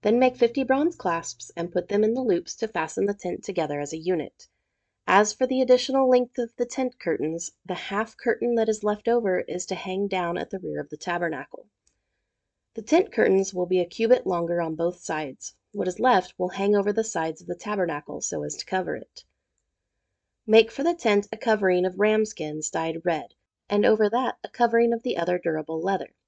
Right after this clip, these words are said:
Make upright frames of acacia wood for the tabernacle. Each frame is to be ten cubits long and a cubit and a half wide, with two projections set parallel to each other. Make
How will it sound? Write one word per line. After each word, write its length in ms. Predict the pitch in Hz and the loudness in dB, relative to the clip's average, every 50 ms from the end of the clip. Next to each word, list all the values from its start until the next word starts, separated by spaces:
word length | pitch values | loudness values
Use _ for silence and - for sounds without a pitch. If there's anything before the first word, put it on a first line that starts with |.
| _ _ _ _ _ _ _ _ _ _ _ _ - | _ _ _ _ _ _ _ _ _ _ _ _ 2
Make 220 | 226 226 220 220 - | 4 4 4 4 0
upright 400 | 214 208 - 269 320 494 - _ | -4 -2 0 0 0 0 -2 _
frames 320 | - 220 208 208 208 202 - | 0 2 4 4 2 2 0
of 140 | - 196 | -2 -4
acacia 420 | 214 214 - - 269 269 - - 185 | -4 -4 -2 -2 -2 -2 -2 -2 -2
wood 240 | 151 156 151 - - | -2 -2 -4 -4 -4
for 80 | - 180 | -4 -2
the 80 | 170 170 | -2 -2
tabernacle. 720 | - 208 190 180 165 156 147 - - - - - - - _ _ _ _ _ _ _ _ _ _ _ _ _ _ _ _ _ _ - | -2 -4 -6 -4 -4 -6 -6 -10 -14 -14 -14 -14 -14 -14 _ _ _ _ _ _ _ _ _ _ _ _ _ _ _ _ _ _ 0
Each 240 | - 285 320 - - | 2 2 2 2 0
frame 320 | - 220 190 180 170 175 | 0 0 0 0 0 -2
is 140 | - 170 165 | -4 -6 -8
to 100 | - 190 | -4 -2
be 100 | 180 175 | -2 -2
ten 320 | 175 - - 214 233 262 277 | -2 -2 -2 0 0 0 -2
cubits 400 | - - 262 247 294 294 - - | -2 -4 -2 -2 -2 -4 -2 -2
long 300 | 180 160 156 151 156 - _ - | -2 -2 -2 -4 -8 -10 _ -8
and 140 | 165 160 | -6 -6
a 20 | 165 | -8
cubit 380 | - - 190 180 185 208 - | -6 -4 -2 -2 0 -2 -2
and 120 | - - 247 | -2 -4 -6
a 60 | 269 | -6
half 260 | - - 165 170 - _ | -6 -8 -8 -10 -10 _
wide, 400 | - 190 185 175 156 139 127 - - _ _ - 214 | -4 -2 -2 -2 -2 -4 -6 -8 -12 _ _ -16 -14
with 160 | 196 - _ | -14 -14 _
two 160 | - - 262 | -8 -8 -6
projections 720 | 262 - 320 277 - 233 214 - - - 160 160 160 156 - | -4 -4 -4 -2 -2 -2 -2 -4 -6 -6 -4 -4 -4 -6 -6
set 200 | - 180 - - | -8 -8 -8 -6
parallel 460 | - 220 220 208 175 165 156 151 156 | -2 0 2 2 2 0 -2 -6 -8
to 160 | - - 190 | -6 -6 -6
each 160 | 175 - - | -6 -6 -6
other. 320 | - - - - - - 208 _ _ _ _ _ _ _ _ _ _ _ _ _ _ _ _ _ _ _ _ _ _ | -10 -10 -8 -8 -8 -10 -10 _ _ _ _ _ _ _ _ _ _ _ _ _ _ _ _ _ _ _ _ _ _
Make 240 | - 226 226 214 | 6 8 8 8